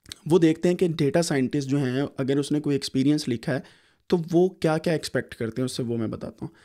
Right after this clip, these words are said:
सबसे पहले वो ये एक्सपेक्ट करते हैं कि इस बंदे को हैंडल करने आना चाहिए बिग डेटा, वो डेटा को देख के परेशान ना हो। मिसाल के तौर पे आपने एक डेटा साइंस के प्रोजेक्ट के लिए अप्लाई किया है,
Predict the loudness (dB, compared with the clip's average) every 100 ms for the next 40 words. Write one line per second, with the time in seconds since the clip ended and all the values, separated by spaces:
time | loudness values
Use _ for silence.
0 | -20 -8 2 2 4 2 4 4 4 4
1 | 2 -2 0 0 0 0 0 -2 0 2
2 | 2 2 0 2 4 4 4 2 2 0
3 | 0 -2 -2 0 0 0 -4 -4 -8 -10
4 | -14 _ _ _ _ _ _ 0 2 2
5 | 4 2 2 2 2 2 0 0 0 -2
6 | -2 -2 -4 -2 0 2 2 2 2 0
7 | 2 0 2 0 2 0 2 0 0 -2
8 | 0 0 0 0 0 0 -2 -4 -6 -8
9 | -12